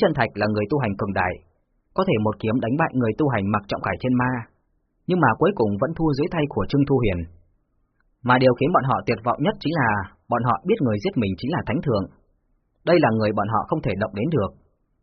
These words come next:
cho dù bằng hữu muốn báo thù cho họ, cũng không thể làm được. "Thánh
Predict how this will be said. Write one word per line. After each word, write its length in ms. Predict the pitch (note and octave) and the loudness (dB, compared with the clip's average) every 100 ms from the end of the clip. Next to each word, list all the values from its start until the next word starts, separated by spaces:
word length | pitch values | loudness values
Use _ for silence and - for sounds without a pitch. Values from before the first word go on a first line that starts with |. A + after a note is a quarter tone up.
| - | -2
cho 100 | D#3+ D3+ | 0 0
dù 140 | D3 G2+ | 0 0
bằng 120 | G2+ | 0
hữu 120 | A2 D3 | 0 0
muốn 160 | B2+ A#2+ | 2 2
báo 120 | C3+ | 0
thù 120 | D3+ G2 | 0 -2
cho 100 | C3 A2 | -2 -2
họ, 120 | F#2+ - _ _ _ | -4 -6 _ _ _
cũng 160 | C#3 D#3+ | 0 2
không 180 | E3+ D3+ C#3+ | 2 0 0
thể 100 | F#2 F#2 | -2 -2
làm 180 | F#2 | -2
được. 200 | F#2 F2+ - - _ _ _ _ _ _ _ _ _ _ _ _ _ _ _ _ _ _ _ _ | -2 -4 -6 -20 _ _ _ _ _ _ _ _ _ _ _ _ _ _ _ _ _ _ _ _
"Thánh 200 | A#2 C#3 | 2 4